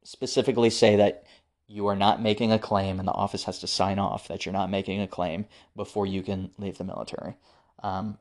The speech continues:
that's new, and the reason they're doing that is 'cause a lot of people get out of the military, um, with all their problems that don't really come up until a little bit later when they realize, "Oh, normal people aren't broken like this? Okay, let me, uh,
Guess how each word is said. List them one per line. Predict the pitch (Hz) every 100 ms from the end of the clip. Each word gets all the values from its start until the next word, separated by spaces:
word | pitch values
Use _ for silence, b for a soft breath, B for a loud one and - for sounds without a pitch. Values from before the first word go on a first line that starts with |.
| -
that's | 104 107 104 -
new, | 107 104 107 104 170 190 _ _ _ -
and | 104
the | 104
reason | 110 127 117
they're | 110
doing | 107 113 104
that | 117 110
is | 107
'cause | - 101
a | 104
lot | 104 110
of | 110
people | 110 107 101
get | 95 104
out | 104 104
of |
the | 101
military, | 101 113 110 - 98 101 101 - _ _ _ _ _ _ _ _ -
um, | 98 - 104 107 104 _ -
with | 110 104
all | 107 104 101
their | 101 98 101 _ _
problems | - 160 139 113 110
that | 110 107
don't | 110 -
really | 113 107
come | 104 - 110
up | 107 104
until | 107 - 104 107 107
a | 110
little | 104 104
bit | 104
later | 76 117 131 95 101
when | 101
they | 101
realize, | 101 104 104 101 -
"Oh, | 143 127 98 B B -
normal | 107 104 113 143
people | 156 151 147
aren't | 156 120 -
broken | 104 101 143
like | 151 175
this? | 202 202 -
Okay, | 151 - 104 117
let | 123 95
me, | 110 107
uh, | 107 107 107